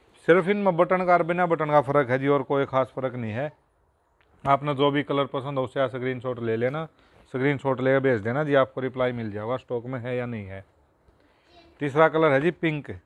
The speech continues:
और पिंक के साथ में पिंक कलर का दुपट्टा है। और इससे डिजाइन का चौथा कलर है जी यो जी पीच ऑरेंज सा कलर। आठ का, आठ सूट दिखाए हैं जी इसमें,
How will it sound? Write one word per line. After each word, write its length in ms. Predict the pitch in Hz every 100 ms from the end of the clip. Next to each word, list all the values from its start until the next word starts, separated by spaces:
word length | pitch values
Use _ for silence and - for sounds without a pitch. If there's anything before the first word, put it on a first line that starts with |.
| -
और 120 | 120
पिंक 240 | 143 139
के 120 | 151
साथ 160 | 131 131
में 100 | 147
पिंक 220 | 147 139
कलर 220 | 139 131 127
का 100 | 127
दुपट्टा 420 | 107 104 - 104
है। 200 | 127 143 _ _ _ _ _ _ - _ _ -
और 140 | 135
इससे 220 | 147 - 160
डिजाइन 360 | 147 127 123
का 260 | 117 143 165 - _ _ _ _ _ _ _ _ -
चौथा 300 | 151 - 151
कलर 240 | 139 147 120
है 120 | 101
जी 160 | 98 92 _ _ _ _ _ _ _ _ _ _ _ - _ _ _ _ -
यो 140 | 120 143
जी 120 | 170
पीच 500 | - 165 170 156 - - 156
ऑरेंज 320 | 151 156 143
सा 180 | 120 135
कलर। 320 | 127 120 98 - _ _ _ _ _ _ _ _ _ _ _ _ _ _ _ _ _ _ -
आठ 220 | 151 165
का, 200 | - 170
आठ 280 | 175 175 180
सूट 220 | 175 175
दिखाए 320 | 160 127 117
हैं 140 | 110 120
जी 80 |
इसमें, 320 | 113 104 101